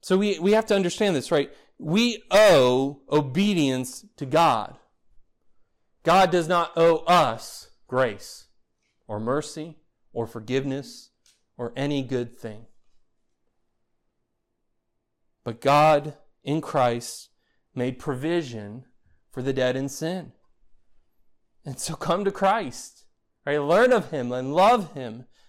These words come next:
He is the loveliest among ten thousand. Uh, that's a Song of Solomon reference there for you. You won't get very many of them.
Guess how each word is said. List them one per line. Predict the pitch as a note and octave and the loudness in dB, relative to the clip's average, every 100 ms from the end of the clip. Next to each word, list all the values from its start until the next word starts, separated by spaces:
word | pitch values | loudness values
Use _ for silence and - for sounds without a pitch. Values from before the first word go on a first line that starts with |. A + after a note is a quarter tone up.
| _ _ _ | _ _ _
He | F3+ | -2
is | F3+ | 0
the | E3+ D#3+ | 2 0
loveliest | D3+ F3 G3+ G#3 G3+ G3 | 2 4 4 2 0 -2
among | D#3+ D#3+ E3+ | -4 -4 -4
ten | E3 D#3+ D#3+ | -6 -8 -4
thousand. | C#3 B2 A#2 A2+ G#2 G#2 _ _ _ _ _ _ _ - | -4 -4 -8 -16 -20 -20 _ _ _ _ _ _ _ -20
Uh, | C#3+ | -14
that's | C3+ B2+ | -12 -12
a | |
Song | A#2 D3 C#3 | -2 -2 -2
of | C3 | -6
Solomon | - B2 A2 G#2+ | -4 -4 -6 -8
reference | G#2+ - A2 - | -10 -12 -18 -18
there | A2+ | -18
for | - A2+ | -14 -14
you. | A2 | -14
You | A2+ A#2+ | -14 -12
won't | B2 | -12
get | B2 A#2 | -12 -12
very | A#2 | -10
many | A#2+ A2+ G2 | -8 -8 -10
of | G2 | -16
them. | G2 | -18